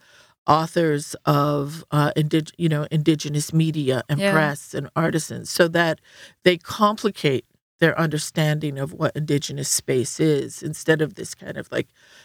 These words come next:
Speaker 1: really reduced, you know, tomahawk chop, chop kind of attitude
Speaker 2: Mm-hmm.
Speaker 1: that we see prevailing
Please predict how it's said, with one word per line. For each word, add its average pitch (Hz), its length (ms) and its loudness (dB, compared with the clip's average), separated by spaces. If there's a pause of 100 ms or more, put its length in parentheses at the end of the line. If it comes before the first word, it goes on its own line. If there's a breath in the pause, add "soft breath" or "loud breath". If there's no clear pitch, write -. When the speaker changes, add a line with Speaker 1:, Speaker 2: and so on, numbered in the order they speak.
(140 soft breath)
Speaker 1:
really 170 520 2
reduced, 151 840 -2
you 160 60 -4
know, 147 140 -2
tomahawk 151 640 0
chop, - 440 0 (180)
chop - 440 2
kind 160 360 0
of 147 160 0
attitude 170 720 2
Speaker 2:
Mm-hmm. 208 460 -4
Speaker 1:
that 160 160 4
we 165 100 2
see 170 300 0
prevailing 180 920 0